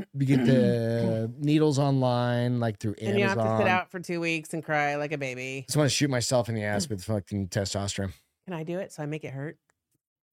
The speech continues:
Speaker 1: It doesn't really hurt 'cause the needles are so, but nonetheless, again, it make, it literally has made a big difference in my fucking
Speaker 2: Well,
Speaker 1: brain.
Speaker 2: in both our lives, 'cause I started doing it at forty-six as well.
Speaker 1: Yeah.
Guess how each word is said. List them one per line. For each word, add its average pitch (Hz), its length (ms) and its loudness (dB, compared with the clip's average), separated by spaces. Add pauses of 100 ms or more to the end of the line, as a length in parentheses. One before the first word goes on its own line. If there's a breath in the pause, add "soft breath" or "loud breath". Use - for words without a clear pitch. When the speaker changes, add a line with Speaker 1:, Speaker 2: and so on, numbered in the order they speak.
(140)
Speaker 1:
It 131 60 -2
doesn't 139 220 2
really 123 180 2
hurt 117 200 0
'cause - 120 -16
the 104 60 -6
needles 113 320 0
are - 40 -12
so, 104 160 -8 (280 loud breath)
but 220 160 4
nonetheless, 240 420 2 (100)
again, 180 320 2 (120)
it 180 140 2
make, 233 320 4
it 190 220 0
literally 190 420 6
has 156 240 4
made 170 180 4
a 135 60 0
big 160 340 0
difference 147 360 2
in 123 80 0
my 110 260 0 (160)
fucking - 240 2
Speaker 2:
Well, 359 160 4
Speaker 1:
brain. 269 160 6
Speaker 2:
in 262 60 4
both 302 200 2
our 175 160 2
lives, 147 300 -4
'cause 190 160 -4
I 240 140 4
started 196 320 0
doing 165 240 2
it 156 40 -4
at 151 80 -8
forty-six 180 480 -2
as 220 140 -6
well. 220 380 0
Speaker 1:
Yeah. 98 180 0